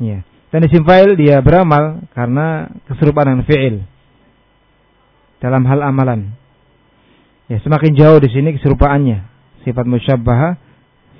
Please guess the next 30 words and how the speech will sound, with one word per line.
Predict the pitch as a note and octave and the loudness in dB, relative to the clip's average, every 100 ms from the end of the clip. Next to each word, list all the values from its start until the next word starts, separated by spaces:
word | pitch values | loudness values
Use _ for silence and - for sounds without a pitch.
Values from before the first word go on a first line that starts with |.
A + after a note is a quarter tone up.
| B2+ | -4
serupa | A#2+ C3 | -2 -2
dengan | A#2+ A#2 B2 | 0 0 0
isim | A#2 A#2 | 0 -2
fa'il, | B2 C#3+ E3 | -2 -2 -4
kemudian | C3+ B2 | -4 -2
serupa | B2+ C#3 D3+ B2 | -2 -2 0 0
dengan | A2+ | 0
fi'il. | C#3 C3 G#2 - _ _ _ _ _ - B2+ | 0 -2 -4 -10 _ _ _ _ _ -18 -8
Sedangkan | A#2+ A2+ A#2+ A#2 A#2+ C3 | -6 -4 -2 -2 -4 -8
isim | - C#3 | -4 -2
fa'il | B2 C3+ D#3 E3 | 2 2 2 -2
dekat | - - D#3 | -4 -2 -2
kan, | D3+ D3+ D3 _ _ _ _ - | -2 -4 -10 _ _ _ _ -10
serupa | A#2+ A#2 C3+ | -4 0 0
dengan | A#2+ A2 | 0 -2
fi'il. | C3 A#2+ G#2+ A2+ - | -4 -4 -8 -14 -8
Jalurnya | A#2+ A#2 B2 C#3+ | -4 -2 -2 0
satu, | C3+ C3 C3+ D3 - G3 D3+ A#2 | 0 0 -4 -8 -2 0 0 -2
<clears throat> | _ _ _ _ C3 | _ _ _ _ -4
langsung | C3+ B2 A#2 G2+ - | -2 -2 -4 -4 -4
fi'il. | B2+ A2+ G#2+ _ _ _ _ _ _ _ - B2 | -4 -2 -6 _ _ _ _ _ _ _ -10 -6
Sifat | A2+ | -2
musyabbah | A#2 A#2 C#3 B2 C3 B2+ | 0 0 2 2 4 4
harus | B2 C3 | 2 2
melalui | B2+ B2+ D3+ | 2 4 2
isim | C#3 B2 | 2 0
fa'il | B2+ A#2+ | 0 0
dulu. | A#2 A2 - _ _ _ _ _ _ | 0 -2 -8 _ _ _ _ _ _
Sehingga | - A#2+ A#2+ | -10 -6 -2
beda. | A#2 B2 A#2+ | 0 0 0